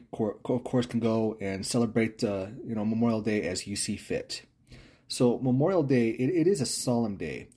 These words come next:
in which we take time to reflect on the sacrifices of our country's finest warriors who are no longer with us.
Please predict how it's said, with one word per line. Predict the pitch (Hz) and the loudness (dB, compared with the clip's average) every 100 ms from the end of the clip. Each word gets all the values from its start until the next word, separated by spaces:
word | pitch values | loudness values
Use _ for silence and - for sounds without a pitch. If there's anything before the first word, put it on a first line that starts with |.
| 117 | -6
in | 110 | -6
which | 107 120 | -2 -2
we | 135 | 0
take | - 175 | 0 -2
time | - 110 104 | 0 -2 -2
to | - | -2
reflect | 131 - 107 95 - | -4 -2 -6 -6 -8
on | 87 92 | -8 -6
the | - | -4
sacrifices | - 196 254 170 139 98 90 - 101 - - - - | -4 -4 -2 -2 -2 -2 -4 -4 -6 -8 -12 -20 -4
of | 123 123 | -2 2
our | 226 | 2
country's | 254 - - 196 202 160 - | 0 -2 -4 -4 -2 -2 -4
finest | - 143 175 147 139 | -2 -2 0 -2 2
warriors | 123 113 113 - - | 2 2 0 -4 -4
who | 139 | 0
are | 120 | 2
no | 113 120 | 4 4
longer | 135 123 110 107 | 4 4 0 -2
with | 95 85 78 | -4 -6 -10
us. | - | -12